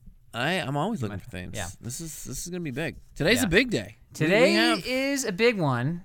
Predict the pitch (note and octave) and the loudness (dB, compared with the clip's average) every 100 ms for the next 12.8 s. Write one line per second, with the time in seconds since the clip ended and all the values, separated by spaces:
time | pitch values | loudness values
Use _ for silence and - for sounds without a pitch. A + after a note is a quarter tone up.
0 | - - - - F3 E3 E3 G3+ F3+ A#2+ | -12 -18 -12 -4 0 0 2 0 0 -6
1 | A2+ A#2+ B2 C#3 B2+ C#3+ C3+ C3 B2+ B2 | -4 -4 -4 -6 -2 0 0 0 -2 -2
2 | D3 F3+ F#3 F#3 F#3 F3 E3+ D3+ C#3 C#3 | 0 0 -2 -4 -4 -4 -2 0 0 0
3 | C3 A#2 A2+ D3 E3 E3+ - D#3+ D#3+ C3+ | -4 -6 -6 -4 -4 -4 -4 -2 0 0
4 | B2+ C3 A#2+ F#2+ F#2 G2 - - _ _ | 0 0 -2 -4 -6 -8 -10 -20 _ _
5 | - A2+ - F2+ F3+ - - - D3 F3+ | -8 -6 -6 -2 -4 -4 -18 -10 -6 -4
6 | C4+ - A#3 A3 A3 - - G3+ G#3 G#3+ | -2 -4 -4 -4 -4 -6 -4 -4 -4 -2
7 | - - - _ _ - E3 D3+ D#3+ E3+ | -2 -2 -6 _ _ -8 -2 0 0 0
8 | F3 F3+ F3+ F3+ - D3+ C3+ C#3+ A#2 G#2 | -2 -2 -6 -8 -6 -2 0 0 -2 -4
9 | C3+ - _ _ - A#2+ A#2 - - - | -8 -12 _ _ -6 -4 -6 -10 -20 -20
10 | - - - - B2 G2+ E2+ - - _ | -20 -20 -14 -6 -4 -4 -4 -8 -10 _
11 | _ - A#2 G#2 - - - _ D3 D3 | _ -8 -6 -8 -10 -16 -20 _ -2 -2
12 | D3 C#3+ G3+ B3+ C4 C#4 C#4+ | -2 -2 0 0 0 0 -2